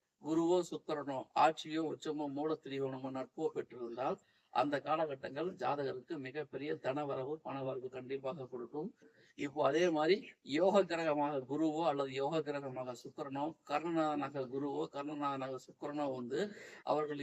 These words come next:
இருவரும் ரெண்டாம் இடத்துக்கோ ஆறாம் இடத்துக்கோ பத்தாம் இடத்துக்கோ பதினொன்னாம் இடத்துக்கோ சம்பந்தம் ஏற்பட்டால், இத்தகைய ஜாதகர் கண்டிப்பா பணத்துக்காக கஷ்டப்பட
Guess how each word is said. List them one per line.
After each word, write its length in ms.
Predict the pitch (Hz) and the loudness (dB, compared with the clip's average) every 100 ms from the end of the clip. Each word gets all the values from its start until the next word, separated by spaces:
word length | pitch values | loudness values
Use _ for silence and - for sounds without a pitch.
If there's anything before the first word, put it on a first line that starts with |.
| 151 | 2
இருவரும் 440 | 180 180 175 202 - _ _ - - - - - 135 | 6 6 6 2 -2 _ _ -20 -20 -20 -20 -4 2
ரெண்டாம் 360 | 160 175 175 151 | 4 4 4 2
இடத்துக்கோ 340 | 143 143 170 151 151 | -2 -4 2 6 6
ஆறாம் 260 | 165 160 | 6 2
இடத்துக்கோ 340 | 143 - 135 160 143 | -2 -6 -6 -4 -2
பத்தாம் 340 | - 156 156 | 0 2 2
இடத்துக்கோ 380 | 139 135 131 143 - | 0 -4 -4 -4 -2
பதினொன்னாம் 440 | 131 143 147 143 135 | -2 0 0 0 -2
இடத்துக்கோ 380 | 127 135 135 123 - _ - | -4 -6 -4 -6 -8 _ -6
சம்பந்தம் 440 | 139 156 156 143 123 | 0 2 2 0 -2
ஏற்பட்டால், 500 | 123 117 127 139 165 _ - | -4 -4 0 2 0 _ -14
இத்தகைய 380 | - 139 135 120 127 | -6 -4 -2 -2 2
ஜாதகர் 480 | 135 147 151 180 185 _ _ _ _ _ - | 2 0 0 0 0 _ _ _ _ _ -6
கண்டிப்பா 400 | 311 320 - 233 - | -2 0 2 0 0
பணத்துக்காக 580 | 285 - 143 - 277 302 - | 0 -2 0 0 0 -2 -2
கஷ்டப்பட 400 | 143 - 165 147 | -6 -4 -2 0